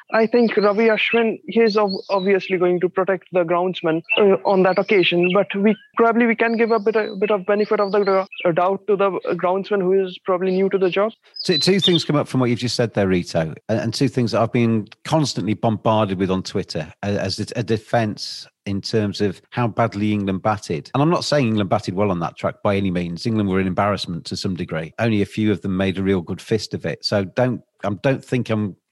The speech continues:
Speaker 2: trying to defend England's batsmen by any means.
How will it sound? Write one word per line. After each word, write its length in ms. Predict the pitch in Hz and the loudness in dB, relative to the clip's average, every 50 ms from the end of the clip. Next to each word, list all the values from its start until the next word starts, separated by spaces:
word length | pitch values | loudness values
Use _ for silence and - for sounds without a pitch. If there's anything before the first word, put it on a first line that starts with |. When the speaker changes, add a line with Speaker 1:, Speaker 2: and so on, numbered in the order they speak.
| _ | _
Speaker 2:
trying 240 | - - 120 113 110 | -4 -2 -2 -2 0
to 100 | - - | -4 -6
defend 400 | 95 90 - - - 110 104 92 | -8 -8 -6 -2 -2 -2 0 -2
England's 300 | 98 98 92 95 92 90 | -4 -4 -4 -4 -4 -6
batsmen 440 | - - 104 - - - - 87 87 | -2 -2 -2 -2 -4 -8 -8 -8 -6
by 180 | 78 95 92 92 | -4 -2 -2 -2
any 140 | 95 95 92 | -2 -2 -4
means. 360 | 87 85 80 82 82 78 | -4 -6 -6 -8 -12 -16